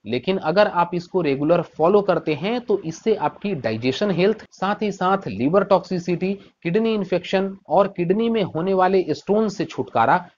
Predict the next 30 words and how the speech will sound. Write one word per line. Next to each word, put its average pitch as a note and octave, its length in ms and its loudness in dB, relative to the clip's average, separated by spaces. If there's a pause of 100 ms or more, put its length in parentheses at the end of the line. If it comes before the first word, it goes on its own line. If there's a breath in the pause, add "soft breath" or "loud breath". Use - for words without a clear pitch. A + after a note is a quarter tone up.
मिल F#3+ 140 -2
सकता - 280 -6
है। G2+ 240 -6 (200)
ये C3+ 140 0
नुस्खा D#3+ 380 -2
आपके F3+ 380 2
डाइजेस्टिव D#3 560 0
ऑर्गन्स E3 460 2
को - 260 -2
ऐसे D#3 280 0
डिटॉक्स F3+ 460 -2
करता D#3+ 300 2
है, F#3 220 2 (280 loud breath)
जिससे F#3 380 0
आपका D#3+ 380 0
डाइजेस्टिव D3 540 -2
सिस्टम F3 500 -2 (240 loud breath)
बच्चों D3+ 460 0
के G3+ 140 2
जैसी, E3 420 0
यानी D#3 240 2
कि F3 240 -4 (120)
पूरी G#3 180 -2
तरीके F3 400 0
से A3 180 0
फिट A3 340 -4
और E3+ 240 0
तंदुरुस्त C#3+ 580 -2
हो D#3+ 200 -2
जाएगी। G#2+ 440 -2